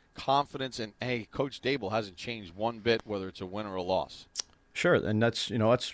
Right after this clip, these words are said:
Speaker 2: what I pride myself on is, is consistency. Uh, you know, don't accept the, the results.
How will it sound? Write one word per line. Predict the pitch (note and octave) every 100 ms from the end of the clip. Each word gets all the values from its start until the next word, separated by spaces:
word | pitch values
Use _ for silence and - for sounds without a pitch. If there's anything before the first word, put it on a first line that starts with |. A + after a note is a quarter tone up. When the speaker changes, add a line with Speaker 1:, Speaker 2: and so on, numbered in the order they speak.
| -
Speaker 2:
what | A2+
I | A2+
pride | - A2 G#2
myself | G2 - G#2 F#2+
on | G#2 G2
is, | F#2+ -
is | - F2+
consistency. | - F#2 G#2+ F#2 F2+ - E2 E2+ G2+ E2
Uh, | D#2 E2+ - - - - - _ _ _
you | -
know, | F#2+
don't | A#2 B2+
accept | A#2 - B2 -
the, | A2 G2 E2+ -
the | -
results. | G#2 F#2 G#2 G2+ - -